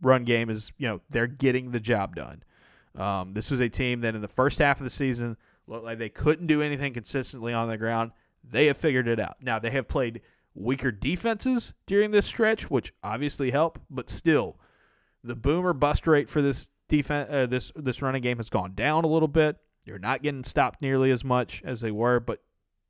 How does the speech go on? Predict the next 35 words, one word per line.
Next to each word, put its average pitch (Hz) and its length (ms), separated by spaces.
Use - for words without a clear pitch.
still 170 340
enough 131 340
that 120 180
it 113 100
kinda 120 220
gets 120 240
it, 123 320
gets 139 180
it 135 80
to 117 120
a 98 40
frustrating 123 560
level, 127 240
I 123 60
think, 131 240
for 123 100
people 113 260
watching. 131 420
Still 180 420
gets 160 220
it 151 100
enough 139 300
to 143 140
a 120 40
level 123 300
where 113 460
the 120 160
problems 131 360
that 127 100
Auburn 120 240
has 113 300
on 104 180
offense, 110 640
you 127 120
know, 92 120